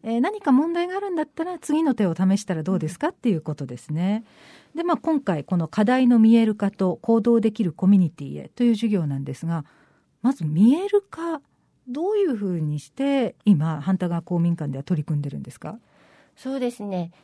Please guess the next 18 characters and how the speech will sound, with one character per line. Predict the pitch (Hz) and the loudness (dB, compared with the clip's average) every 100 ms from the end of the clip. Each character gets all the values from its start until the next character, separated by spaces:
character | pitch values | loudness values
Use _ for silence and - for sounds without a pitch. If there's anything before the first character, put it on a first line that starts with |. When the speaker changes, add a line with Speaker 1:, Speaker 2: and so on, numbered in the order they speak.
| _ | _
Speaker 2:
ち | - | -6
ょ | 285 | -4
う | 285 | -4
ど | 277 | -4
あ | 262 185 | -4 -6
の、 | 143 139 | -8 -12
去 | - | -10
年 | 220 233 233 226 | -6 -4 -4 -4
の、 | 233 240 170 - _ _ | -4 -2 -4 -8 _ _
え | 151 147 139 139 - 76 65 - - - - | -10 -8 -8 -10 -12 -12 -12 -14 -18 -20 -20
ー、 | |
秋 | 170 _ 180 185 180 | -20 _ -12 -8 -8
口 | 175 180 196 | -8 -8 -6
ぐ | 180 | -6
ら | 170 151 | -6 -8
い | |
か | - 135 | -10 -8
ら、 | 156 156 | -6 -8